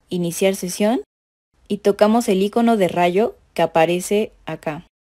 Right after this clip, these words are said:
Elegimos descargar estados de cuenta, elegimos la tarjeta, consultar y tocamos acá en el icono de P D F.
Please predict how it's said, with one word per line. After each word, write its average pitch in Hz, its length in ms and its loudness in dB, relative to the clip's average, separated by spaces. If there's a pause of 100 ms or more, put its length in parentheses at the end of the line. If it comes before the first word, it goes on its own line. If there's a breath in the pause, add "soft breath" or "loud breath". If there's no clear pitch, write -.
(500)
Elegimos 202 600 2
descargar 180 680 0 (100)
estados 185 520 -2
de 165 120 0
cuenta, 208 500 -2 (680)
elegimos 202 640 0
la 170 140 0
tarjeta, 220 540 -2 (760)
consultar 202 680 2 (440)
y 202 140 -2
tocamos 202 540 2
acá 185 240 0
en 180 120 0
el 175 100 -2
icono 180 320 -2
de 156 120 0
P 165 200 2
D 160 220 2
F. 160 280 -12